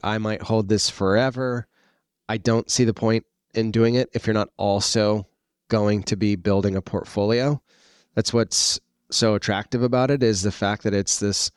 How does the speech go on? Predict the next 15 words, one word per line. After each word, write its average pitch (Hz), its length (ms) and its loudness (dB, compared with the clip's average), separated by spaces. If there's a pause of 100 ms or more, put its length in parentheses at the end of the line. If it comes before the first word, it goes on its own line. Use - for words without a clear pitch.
(200)
rare 107 580 0 (340)
business 110 580 2
where 98 360 2 (460)
the 110 100 2
operating 117 520 0
business, 113 640 2 (280)
you 117 100 2
know, 95 240 0 (420)
could 107 240 2
double, 120 480 0
for - 160 -2
instance, 123 380 -2
like 104 140 0
mine 127 340 0
did 131 240 2